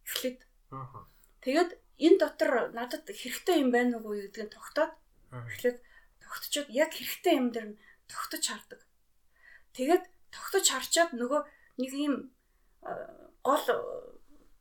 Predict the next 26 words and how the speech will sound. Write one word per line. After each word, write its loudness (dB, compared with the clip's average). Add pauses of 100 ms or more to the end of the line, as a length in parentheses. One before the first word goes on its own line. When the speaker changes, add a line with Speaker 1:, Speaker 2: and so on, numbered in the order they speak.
(160)
Speaker 1:
эргэх 0
цэгээ 2
олчлоо 4
шүү -2
дээ. -8 (140)
Speaker 2:
Мгм. -4
Speaker 1:
Гол 0
цэгээ -2
олчлоо. -4 (200)
Speaker 2:
Мгм. -12 (120)
Speaker 1:
Тэгээд 4 (300)
тэр -4 (680)
цэгэн 0
дээрээ 4
тогтоод -8
өшөө 0
ингээд -2
дэлгэрүүлээд, -4
дэлгэрүүлээд -14
ингээд -14
яваад -6 (340)
цаашаа -6 (400)
нөгөө -4
номоо 0
бүтнээр 0
нь -4